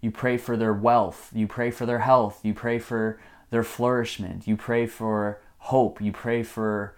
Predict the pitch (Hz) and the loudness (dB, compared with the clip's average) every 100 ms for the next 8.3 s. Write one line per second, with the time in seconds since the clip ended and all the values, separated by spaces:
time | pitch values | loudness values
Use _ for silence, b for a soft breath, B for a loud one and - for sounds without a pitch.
0 | b b - 107 120 120 101 92 104 - | b b -6 4 6 6 4 0 -4 -2
1 | 113 113 113 - 104 101 98 104 110 110 | -4 -4 -4 -4 -4 -4 -6 -2 2 2
2 | 104 110 123 123 110 107 107 101 98 98 | 4 2 2 -2 -4 -6 0 0 0 -2
3 | - 107 101 - - 104 110 113 80 60 | -4 -2 -2 -6 -6 2 4 4 -2 -8
4 | - - 107 - 113 113 101 - 110 104 | -10 -8 -8 -2 2 2 2 0 0 0
5 | 101 95 90 80 - B B B B 113 | 0 0 0 -4 -18 B B B B 0
6 | 110 107 - 123 120 117 107 101 123 131 | 2 2 0 2 4 4 2 8 8 8
7 | 127 117 117 113 131 110 110 107 107 - | 0 0 0 0 2 2 4 4 4 2
8 | 110 101 - | 2 2 -2